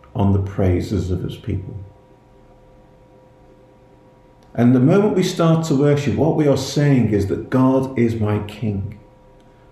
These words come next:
and God is king in this place. Place is always important. It's not just about us as individuals. It is about place. It's about space.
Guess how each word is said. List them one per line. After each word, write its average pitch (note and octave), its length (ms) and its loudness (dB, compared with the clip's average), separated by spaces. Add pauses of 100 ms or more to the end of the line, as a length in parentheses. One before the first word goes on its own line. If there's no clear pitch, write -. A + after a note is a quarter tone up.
and A2 180 0
God B2 200 2
is A#2 80 -2
king A#2 420 0
in G#2+ 240 0
this - 180 -4
place. - 720 -12 (920)
Place F#3 420 -2
is D3 100 -2
always E3 380 2
important. C3+ 580 -2 (100)
It's D3 140 -2
not G3+ 160 2
just G#3 180 -2
about E3+ 140 0
us E3 140 4
as C3+ 120 0
individuals. B2+ 640 2
It - 140 0
is F3+ 200 2
about D#3 360 0
place. C3+ 540 -2
It's C3 140 -6
about C#3+ 220 0
space. - 920 -4